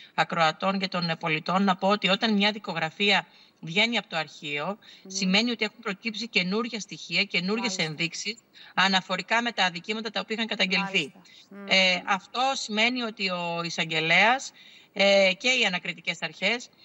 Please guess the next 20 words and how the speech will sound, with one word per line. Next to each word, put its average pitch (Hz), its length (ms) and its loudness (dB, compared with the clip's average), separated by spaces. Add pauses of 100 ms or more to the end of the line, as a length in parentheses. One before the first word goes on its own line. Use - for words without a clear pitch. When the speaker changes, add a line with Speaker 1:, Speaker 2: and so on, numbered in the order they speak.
(260)
Speaker 1:
έχουν 240 340 0
εξακριβώσει 214 640 -6
πράγματα, 202 500 2
έχουν 233 280 -2
δει 233 100 -8
πράγματα. 220 420 0
Υπάρχουν 247 340 0
και 226 100 -2
υπόνοιες 233 560 -2
σοβαρές 185 800 2
όμως, 165 580 -6
Speaker 2:
Μάλιστα. 190 480 -8
Speaker 1:
ε, 180 140 4
ενδείξεις 202 640 -4
Speaker 2:
Μμμ. 247 40 -4
Speaker 1:
οι 226 60 0
οποίες 254 360 0
καταδεικνύουν 226 760 0
μία 254 220 2
ενοχή. 208 480 0